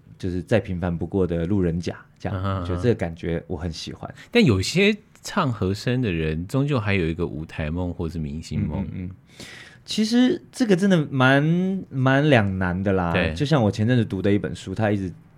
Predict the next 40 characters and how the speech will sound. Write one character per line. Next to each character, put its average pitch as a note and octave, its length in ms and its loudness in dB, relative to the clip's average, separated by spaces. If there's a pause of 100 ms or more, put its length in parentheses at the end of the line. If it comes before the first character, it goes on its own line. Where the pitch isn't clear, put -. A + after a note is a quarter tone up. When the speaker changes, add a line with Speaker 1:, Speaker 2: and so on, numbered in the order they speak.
(120)
Speaker 1:
跟 G#2 120 -4
我 G2+ 100 2
讲 F2+ 180 -6
说， F#2 300 -4
他 G#2 160 0
里 G2 60 -2
面 F2+ 100 -2
就 G2 80 0
强 E2+ 200 -4
调 F#2 160 0
说 F#2 220 -2 (440)
低 A#2+ 160 -2
调 A#2+ 200 4
跟 G#2 160 0
品 G2 180 -6
牌 D#2+ 160 -8
这 F2 120 -6
件 G2 120 0
事 F#2 160 -4
是 F#2 120 -4
互 G2 200 -4
相 F#2 160 -2
排 E2+ 200 -8
斥 - 240 -12
的。 - 100 -12 (500)
我 A2+ 140 0
自 A2 160 -6
己 F#2+ 140 -6 (100)
最 C3 180 6
近 A2+ 160 0
也 F2 120 0
一 G#2 80 -2
直 G2+ 120 -6
在 G#2 120 4
思 - 180 -6
考 F#2+ 140 -6
这 F2+ 100 -6
件 F2+ 160 -2
事 E2+ 160 -6
情， - 160 -14